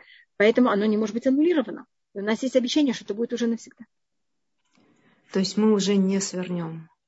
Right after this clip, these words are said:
Speaker 1: Мы уже не свернём. А для того, чтобы мы не, не свернули, нам Всевышний сделает так, что у нас больше не будет плохого начала.
Speaker 2: О, его уберут.
Speaker 1: Его
Speaker 2: Ну,
Speaker 1: уберут.
Speaker 2: слава богу.
Speaker 1: А без этого невозможно. Понимаете, пока его не уберут,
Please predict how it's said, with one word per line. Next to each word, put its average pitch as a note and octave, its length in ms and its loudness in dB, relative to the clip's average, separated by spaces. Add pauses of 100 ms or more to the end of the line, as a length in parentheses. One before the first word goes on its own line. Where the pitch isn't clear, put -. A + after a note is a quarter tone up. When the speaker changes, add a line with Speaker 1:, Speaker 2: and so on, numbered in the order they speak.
(200)
Speaker 1:
Мы A#3 140 4
уже A3+ 180 4
не G3+ 120 -4
свернём. - 420 -18 (300)
А A#3 60 4
для A#3+ 120 6
того, D4+ 180 10
чтобы A3+ 200 4
мы G#3+ 80 2
не, G3+ 200 -2
не A3 200 0
свернули, C#4+ 640 4 (320)
нам C4+ 280 0
Всевышний A#3+ 400 -2
сделает A#3+ 300 2
так, F4 160 0
что - 120 -12
у A#3+ 40 4
нас A3 100 -4
больше B3+ 260 -4
не G#3+ 120 2
будет A#3+ 260 -4
плохого G#3+ 260 -8
начала. - 360 -12 (1900)
Speaker 2:
О, A#3 200 4
его G3 340 2
уберут. F#3+ 520 -4 (400)
Speaker 1:
Его B3 200 6
Speaker 2:
Ну, C4+ 40 8
Speaker 1:
уберут. B3+ 440 2
Speaker 2:
слава - 200 -16
богу. G3 120 -12 (200)
Speaker 1:
А B3+ 100 4
без B3+ 200 6
этого F4 220 10
невозможно. C4 640 10 (680)
Понимаете, C#4+ 440 8
пока D4+ 240 4
его C#4+ 180 4
не C#4 120 2
уберут, C#4 380 4